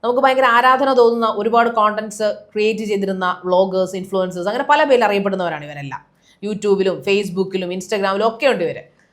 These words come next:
പക്ഷേ ഇവരൊക്കെ എല്ലാം അങ്ങ്, ആ, ഈ, ആ, റീൽസും റിയൽ ലൈഫും രണ്ടും രണ്ടാണെന്ന് നമ്മൾ ചിന്തിക്കേണ്ട സമയം അതിക്രമിച്ചിരിക്കുന്നു. കാരണം ഇവര് കാണിക്കുന്നതെല്ലാം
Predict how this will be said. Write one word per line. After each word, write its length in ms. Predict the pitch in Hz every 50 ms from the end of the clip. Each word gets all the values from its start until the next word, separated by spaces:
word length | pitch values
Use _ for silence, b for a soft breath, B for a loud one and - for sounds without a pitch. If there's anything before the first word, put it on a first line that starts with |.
| _ _ -
പക്ഷേ 160 | 240 - 339
ഇവരൊക്കെ 880 | 320 - 262 240 294 311 349 330 320 - 330 302 294 285 277 - - -
എല്ലാം 360 | 214 214 233 247 269 262 262 247
അങ്ങ്, 220 | 240 240 247 240
ആ, 540 | 233 220 202 - - - 180 180 175 175 175
ഈ, 360 | 180 190 196 196 185 170 147 - -
ആ, 360 | 165 165 165 165 160 160 156
റീൽസും 680 | 175 220 247 269 269 262 - - 277 269 262 262 - - - 190 190
റിയൽ 220 | 190 202 233 240 240
ലൈഫും 420 | 240 226 226 220 220 220 208 208 190
രണ്ടും 340 | 180 180 185 190 202 196 190
രണ്ടാണെന്ന് 920 | 185 185 196 214 240 254 277 254 240 220 208 190 180 160 - b b b b b b _ 185
നമ്മൾ 260 | 190 196 196 190 180
ചിന്തിക്കേണ്ട 460 | - - 196 190 190 196 196 208 190
സമയം 420 | 190 196 - 185 170 175 180 185 175
അതിക്രമിച്ചിരിക്കുന്നു. 640 | 160 160 - 160 160 156 147 156 156 160 165 165
കാരണം 240 | 180 180 202 214 208
ഇവര് 200 | 196 208 247 262
കാണിക്കുന്നതെല്ലാം 1160 | 247 214 208 220 233 226 - 240 247 247 226 220 214 214 220 220 226 226 226 226 - - _